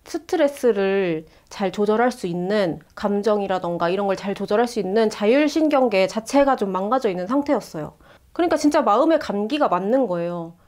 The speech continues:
그냥 감기 걸리면 뭐 이비인후과나 그런 데 가서 약 먹고 뭐 우울증 걸리면 우울증 약 먹고 그게 딱 맞는 게 자율신경계 자체가 무너졌으니까 당연히 정신과 약을 먹어야겠죠. 아무튼 제가 너무 가볍게 얘기해서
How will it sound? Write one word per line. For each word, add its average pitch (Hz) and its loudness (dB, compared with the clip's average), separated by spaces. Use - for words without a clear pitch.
그냥 269 -2
감기 262 0
걸리면 214 0
뭐 190 -8
이비인후과나 214 -4
그런 196 -6
데 180 -6
가서 175 -6
약 170 -2
먹고 175 -10
뭐 196 -12
우울증 233 0
걸리면 180 -4
우울증 202 -4
약 170 -2
먹고 175 -10
그게 269 2
딱 294 -2
맞는 208 4
게 247 4
자율신경계 330 2
자체가 220 -2
무너졌으니까 220 -4
당연히 208 -4
정신과 208 -4
약을 170 0
먹어야겠죠. 175 0
아무튼 233 4
제가 226 4
너무 226 4
가볍게 247 2
얘기해서 214 2